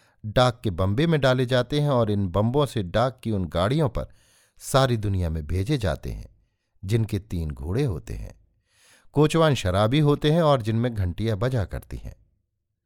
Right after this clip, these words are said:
वांका पास वाले बम्बे तक दौड़कर पहुंचा और अपनी अमूल्य चिट्ठी बम्बे की दराज में डाल दी। घंटे भर बाद सुनहरी आशाओं की लोरियों ने उसे गहरी नींद में सुला दिया।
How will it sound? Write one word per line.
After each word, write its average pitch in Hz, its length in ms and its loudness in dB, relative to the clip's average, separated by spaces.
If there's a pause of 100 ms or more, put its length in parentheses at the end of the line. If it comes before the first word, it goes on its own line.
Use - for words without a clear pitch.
(960)
वांका 135 500 2
पास 117 420 2
वाले 101 280 0
बम्बे 90 340 -2
तक 73 220 -8
दौड़कर 78 340 -6
पहुंचा 104 380 -4
और 82 240 -2
अपनी 76 360 -8 (140)
अमूल्य 101 360 -2
चिट्ठी - 440 -8 (640)
बम्बे 90 380 0
की - 120 -10
दराज 78 560 -4
में 62 140 -8
डाल 82 260 -8
दी। - 220 -16 (1700)
घंटे 143 420 4
भर 120 200 2
बाद 110 400 4
सुनहरी 98 560 0
आशाओं 92 540 0
की - 140 -8
लोरियों 87 460 -2
ने 78 100 -4
उसे 73 220 -8
गहरी 71 340 -6
नींद 85 320 -4
में 65 180 -10
सुला - 300 -12
दिया। - 340 -14